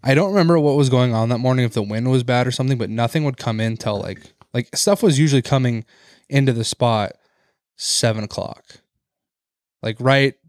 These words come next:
t-, twenty, right at light, or, like, t-, up to forty-five minutes past first light. And nothing came in, nothing came in. I was like, "Wow, am I gonna see the first time this, like, weekend that we haven't seen anything come in?"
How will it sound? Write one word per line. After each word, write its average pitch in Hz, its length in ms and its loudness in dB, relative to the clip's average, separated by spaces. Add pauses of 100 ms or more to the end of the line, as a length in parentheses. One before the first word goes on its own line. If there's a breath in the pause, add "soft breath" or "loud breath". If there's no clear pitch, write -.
(120)
t-, - 180 -12
twenty, 151 480 2
right 135 240 0
at 131 260 -2
light, 147 240 2
or, 123 80 -2
like, 107 220 -6
t-, - 80 -20 (340)
up 135 200 -2
to 135 100 -2
forty-five 117 460 -2
minutes 107 240 -8
past 110 420 -6
first 113 220 -2
light. 107 240 -2 (1300 loud breath)
And 127 340 4
nothing 135 320 2
came 113 240 0
in, 110 160 -2
nothing 110 300 -2
came 113 200 0
in. 113 120 0
I 104 40 -2
was 104 100 -4
like, 104 140 -6
"Wow, 127 200 2
am 107 80 -4
I 113 80 -2
gonna 127 100 0
see 127 140 0
the 113 80 -4
first 123 280 -2
time 123 260 0
this, 120 180 0 (100)
like, 104 180 -4
weekend 120 360 2
that 104 40 -2
we 107 100 -2
haven't 110 380 0
seen 117 200 0
anything 113 280 0
come 107 160 -4
in?" 113 280 -2